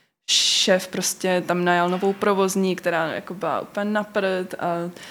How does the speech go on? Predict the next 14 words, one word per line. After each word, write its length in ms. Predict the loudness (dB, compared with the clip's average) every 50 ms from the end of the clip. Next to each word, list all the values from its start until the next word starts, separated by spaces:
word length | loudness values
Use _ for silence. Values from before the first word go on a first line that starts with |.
| -16 -18 -20 -20 -16 _
tak 140 | -2 0 2
se 80 | 4 4
jako 160 | 4 4 4
potkalo 340 | 2 2 4 6 6 6 6
víc 160 | 4 2 2
věcí 260 | 0 0 0 0 0
dokupy, 560 | 0 2 2 0 2 4 4 4 4 4 2
že 420 | 2 2 4 4 6 4 4 2 -2 -6 -12 -20 -20 -20 -20 _ _ _ _ _
ta 100 | -2 0
práce 440 | 2 6 6 6 6 4 2 2 0
už 160 | 2 2 0
jako 200 | -2 -2 -2 0
nebyla 320 | 0 2 4 4 4 4 4
to 240 | 0 -2 -2 -2